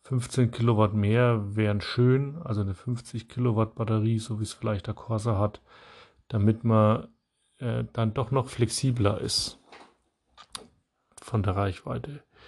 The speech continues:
Die, der Akku ist zudem nicht passiv beheizt,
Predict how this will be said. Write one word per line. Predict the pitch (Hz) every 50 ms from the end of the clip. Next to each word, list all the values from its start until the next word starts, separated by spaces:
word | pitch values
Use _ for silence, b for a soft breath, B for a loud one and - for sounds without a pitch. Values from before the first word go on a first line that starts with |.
| B B B B B B B _ _ -
Die, | 123 120 113 110 107 107 104 101 98 98 98 101 107 117 - _ -
der | 120 131
Akku | 135 135 120 - - 151 147 135
ist | 123 117 - - -
zudem | - - 147 131 120 120 123 120 120 120 117 107 - - - - - -
nicht | 120 123 131 123 - - -
passiv | - - 117 - - - 139 135 123 127 - - - - - - - _
beheizt, | - 123 104 95 117 123 147 156 - - - - _ _ _